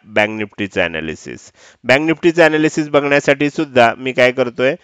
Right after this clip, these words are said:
ह्या ज्या आपल्या आधीच्या लेवल्स आहेत, ह्या सगळ्या काढून टाकतोय. मी इथे तुम्हाला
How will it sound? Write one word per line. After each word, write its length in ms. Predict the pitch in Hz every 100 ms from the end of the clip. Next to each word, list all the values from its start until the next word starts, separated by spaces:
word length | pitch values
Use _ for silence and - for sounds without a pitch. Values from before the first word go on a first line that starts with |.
| _ _ _ -
ह्या 220 | 127 123
ज्या 180 | 127 127
आपल्या 340 | 127 123 117
आधीच्या 520 | 110 117 113 123 120 -
लेवल्स 440 | 113 117 139 -
आहेत, 120 | 120 113
ह्या 140 | 117
सगळ्या 280 | 117 110 113
काढून 360 | 110 104 117 131
टाकतोय. 380 | 120 - 117 127 _ 127 _ _
मी 240 | 139 160 156
इथे 340 | 110 135 151
तुम्हाला 480 | 147 139 135 135 139